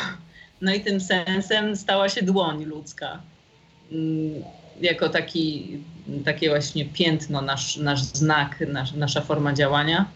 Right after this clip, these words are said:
y, i kolejne palce jako, mm, różne wartości, które, czy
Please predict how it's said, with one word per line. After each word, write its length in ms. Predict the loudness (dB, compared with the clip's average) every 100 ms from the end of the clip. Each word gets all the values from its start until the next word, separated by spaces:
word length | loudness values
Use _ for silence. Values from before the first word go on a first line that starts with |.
| -18 -20 -20 -8 2
y, 340 | 4 6 4
i 220 | 2 0 2
kolejne 360 | 2 2 0
palce 340 | 0 -2 0 0
jako, 500 | 0 -2 0 0 -4 -14 -20 -10
mm, 500 | -4 -2 0 0 -2 -6 -12 -20 -20 -20 -20 -20 -20 -20 -20 -20 -20 -20 0
różne 340 | 4 4 6 4
wartości, 560 | 2 0 -2 -2 -10
które, 400 | -14 -12 -6 -6 -8 -12 -16 -16 -10 -6
czy 360 | -6 -6 -8